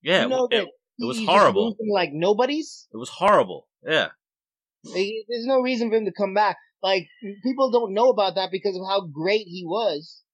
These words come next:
Speaker 2: And, um, that's what they're gonna remember. But if he comes back now,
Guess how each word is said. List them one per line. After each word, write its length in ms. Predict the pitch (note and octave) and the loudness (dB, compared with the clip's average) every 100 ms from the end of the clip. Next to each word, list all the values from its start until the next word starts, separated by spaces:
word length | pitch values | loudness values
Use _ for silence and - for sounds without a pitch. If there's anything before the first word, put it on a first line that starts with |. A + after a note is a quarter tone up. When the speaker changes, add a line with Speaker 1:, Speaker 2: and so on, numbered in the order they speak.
| _ _ _ _ _ - | _ _ _ _ _ -8
Speaker 2:
And, 320 | F3+ F3+ F3+ | -6 -4 -2
um, 380 | F3+ E3 D3+ D3 _ _ _ _ _ _ - | -2 -2 -4 -10 _ _ _ _ _ _ -4
that's 180 | G3 G3+ | -4 -4
what 100 | A3 | -2
they're 120 | A3+ | -2
gonna 180 | A3+ G#3+ | 0 -4
remember. 380 | G3 B3 G3 C3+ - D3 | -4 -4 -4 -6 -10 -8
But 100 | E3+ | -6
if 60 | |
he 80 | F#3 | -4
comes 240 | G#3+ G#3 | -2 -2
back 200 | F#3+ G3 F3 | 0 -2 0
now, 400 | G#3+ A#3 G#3+ | -4 -4 -6